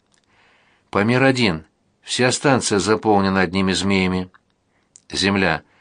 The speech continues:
Вы сегодня хоть раз-то поели? Памир два. Не помним. Земля.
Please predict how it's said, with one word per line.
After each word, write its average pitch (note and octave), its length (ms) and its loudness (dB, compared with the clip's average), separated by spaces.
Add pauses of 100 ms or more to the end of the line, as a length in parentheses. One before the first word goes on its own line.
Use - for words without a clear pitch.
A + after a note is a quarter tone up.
(240)
Вы F#2 200 0
сегодня F#2 640 0
хоть A2 220 -2
раз-то F#2 340 0
поели? A#2 500 0 (460)
Памир D2+ 360 -4
два. D2 320 -2 (260)
Не D#2+ 180 -6
помним. A#2 540 -2 (920)
Земля. G2+ 480 0